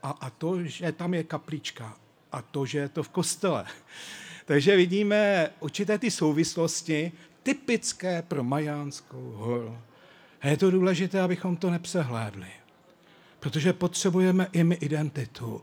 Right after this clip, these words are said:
Identitu křesťanů, identitu božích dětí,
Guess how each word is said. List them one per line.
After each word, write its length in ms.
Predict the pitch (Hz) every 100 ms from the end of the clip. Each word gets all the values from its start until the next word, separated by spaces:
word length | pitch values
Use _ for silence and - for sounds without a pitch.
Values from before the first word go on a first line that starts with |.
| -
Identitu 1000 | 160 170 180 170 160 - 160 156 135 -
křesťanů, 800 | - 180 170 - 180 165 147 135
identitu 640 | 151 143 147 143 131 - 127
božích 360 | 127 123 131
dětí, 500 | 110 151 - 151 143